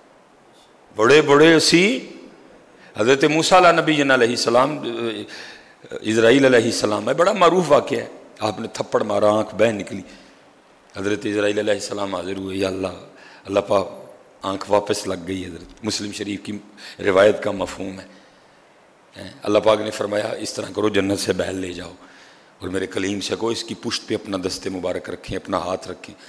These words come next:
जितने बाल नीचे आ जाएंगे ना, उतनी उम्र बढ़ा दी जाएगी।" हज़रत इज़राइल अलैहि सलाम ने जन्नत का बैल लिया,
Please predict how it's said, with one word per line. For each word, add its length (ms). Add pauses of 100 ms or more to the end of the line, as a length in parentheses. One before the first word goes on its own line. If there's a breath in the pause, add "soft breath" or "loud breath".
(300 loud breath)
जितने 260
बाल 240
नीचे 280
आ 120
जाएंगे 360
ना, 120 (880)
उतनी 240
उम्र 180
बढ़ा 340
दी 140
जाएगी।" 420
हज़रत 260
इज़राइल 300
अलैहि 160
सलाम 260
ने 120
जन्नत 340
का 100
बैल 240
लिया, 280